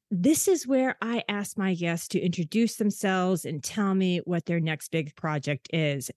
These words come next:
But I think we should save that because what we're really talking about today is the next big project. So before we dive in,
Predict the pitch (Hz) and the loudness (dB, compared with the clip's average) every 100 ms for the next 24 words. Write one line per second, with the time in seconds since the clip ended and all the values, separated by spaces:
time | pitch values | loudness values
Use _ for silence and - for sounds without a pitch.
0 | _ 156 156 151 - 233 - 359 320 277 | _ -4 -2 -2 -4 -4 -2 -2 0 -2
1 | - - - 262 285 214 156 - - 170 | -6 -6 0 2 2 0 -2 -2 -8 -6
2 | 180 170 156 165 196 - 240 190 170 190 | -2 -2 -2 0 0 0 0 2 2 2
3 | 175 - 214 202 190 170 165 - 151 196 | 0 -2 -4 -4 -2 -2 -2 -4 -4 0
4 | 180 165 _ 202 240 220 - 160 151 143 | 2 2 _ 4 4 4 0 -6 -6 -8
5 | - 143 131 - 139 131 117 95 _ - | -8 -8 -8 -4 -4 -4 -6 -10 _ -20
6 | - - - - 208 180 - - 233 269 | -20 -20 -20 -2 4 4 2 2 2 2
7 | 311 359 233 214 156 131 135 | 2 2 2 0 -2 -8 -12